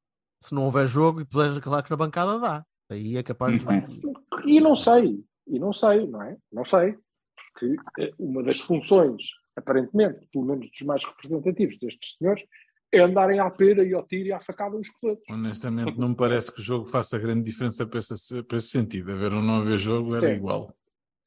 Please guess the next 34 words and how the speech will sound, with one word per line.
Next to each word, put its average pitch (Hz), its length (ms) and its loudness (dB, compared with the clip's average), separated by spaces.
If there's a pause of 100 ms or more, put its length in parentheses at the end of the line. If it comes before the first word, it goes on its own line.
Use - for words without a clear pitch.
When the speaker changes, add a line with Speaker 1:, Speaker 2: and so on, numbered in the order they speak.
(220)
Speaker 2:
Mas 131 240 -12
se 180 100 -4
nós 226 220 4
já 233 100 2
temos 131 320 0
esses 151 200 -6
lugares 139 320 -4
delimitados, 123 840 -8
eu 135 160 -6
queria 156 240 2
pegar 127 220 -6
numa 135 160 -6
coisa 110 260 -8
que - 120 -6
o 120 40 0
Varela 113 340 2
disse 101 260 -10
e - 20 -6
que - 120 -8
me 113 80 -2
parece - 380 -2
importante, - 460 -14 (180)
que 104 140 -2
é, - 80 -10 (800)
e 107 300 4
ele 110 80 4
deu 123 140 8
o 117 40 10
exemplo 110 320 4
do 101 100 -2
Braga, 98 380 -14 (420)
há 190 140 4
clubes - 560 2 (920)
que 160 320 4